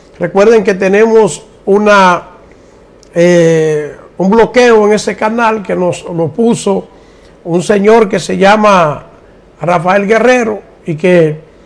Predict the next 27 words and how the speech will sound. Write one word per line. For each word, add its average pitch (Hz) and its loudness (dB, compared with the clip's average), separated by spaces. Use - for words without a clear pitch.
mientras 180 0
perdure 196 2
este 233 -2
bloqueo 240 -2
nosotros 220 -2
tenemos 202 -2
que - -6
estar 202 0
utilizando 202 -2
las 185 -4
otras 202 -6
alternativas 180 -4
para 165 0
llegar 190 0
a 190 0
ustedes 190 0
y 240 0
estamos 240 -2
llegando, 294 -2
haciendo 247 2
el 262 4
esfuerzo. 247 0
Este 302 0
canal 262 -2
siempre 233 -2
tiene, 214 -2
eh, 170 0